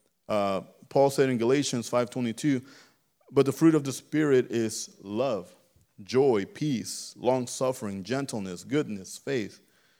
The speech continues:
you know, patience, kindness, faithfulness, gentleness, self-control." Those are the fruits of the Spirit. So when you're planted, your roots begin to grow and the fruits begin to sprout.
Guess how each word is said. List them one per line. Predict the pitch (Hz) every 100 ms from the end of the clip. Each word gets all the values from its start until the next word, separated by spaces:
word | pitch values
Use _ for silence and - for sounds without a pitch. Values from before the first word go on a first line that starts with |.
| _
you | 110
know, | 117
patience, | - 143 135 113 104
kindness, | - 131 139 120 101 92 - - _ _ _ _
faithfulness, | - 151 139 123 107 98
gentleness, | 87 143 143 131 107 98 95
self-control." | - 131 123 123 107 - 131 95 -
Those | 127 147
are | 143
the | 131
fruits | - 156 147 -
of | 113
the | 113
Spirit. | - - 151 107 87 - _ _ _ _
So | -
when | 131 143
you're | 170
planted, | 185 - 180 202 - 110 104 127 _ _ _ -
your | 147 143 123 - -
roots | 113 151 180 -
begin | 120 113 113
to | -
grow | 98 107 117 127 - _ _ _
and | 123 117
the |
fruits | 110 - 180 170 -
begin | 101 104 95
to | -
sprout. | - - 90 80